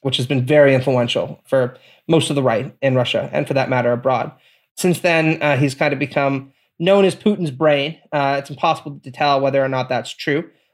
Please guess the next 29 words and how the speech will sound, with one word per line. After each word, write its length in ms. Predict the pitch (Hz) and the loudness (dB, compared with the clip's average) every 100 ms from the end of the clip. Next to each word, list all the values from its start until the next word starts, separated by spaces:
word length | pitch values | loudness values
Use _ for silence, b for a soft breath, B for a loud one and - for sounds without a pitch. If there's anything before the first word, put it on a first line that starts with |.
| _ | _
Definitely 320 | 165 156 156 | 0 2 -2
Putin 320 | 135 160 151 135 | 0 -4 -4 -2
says 280 | 151 139 | 0 0
some 300 | - 139 127 131 _ _ - | -2 -6 -6 -8 _ _ -6
Dugin-esque 520 | 147 147 151 127 - | -4 -2 -2 -4 -8
things 420 | 156 143 139 147 | -4 -2 -4 -8
at 260 | - 135 - | -4 -4 0
points 260 | 147 139 | 0 0
that 180 | - 127 | -2 -2
make 160 | 143 131 | -2 -4
people 180 | 123 131 | -6 -8
suspect, 480 | 127 - 147 135 - b b b _ | -10 -2 -2 -2 -16 b b b _
uh, 220 | 139 131 | -2 0
that 100 | 131 | 2
there 120 | 143 | 4
is 120 | 160 147 | 4 4
a 40 | |
relationship 600 | 147 131 127 135 - - | 2 2 0 0 -2 0
there. 340 | 139 131 156 b b b - 147 _ | 0 0 -2 b b b -20 -20 _
But, 140 | 202 | 0
you 80 | 190 | 0
know, 80 | 175 | 0
there's 200 | 170 156 | 0 -2
no 80 | 156 | 0
doubt 180 | 160 | 0
that 80 | 147 | 0
he's 140 | 139 131 | -4 -4
a 40 | |
cheerleader, 640 | 131 - 180 143 110 147 | -4 0 2 0 -4 -10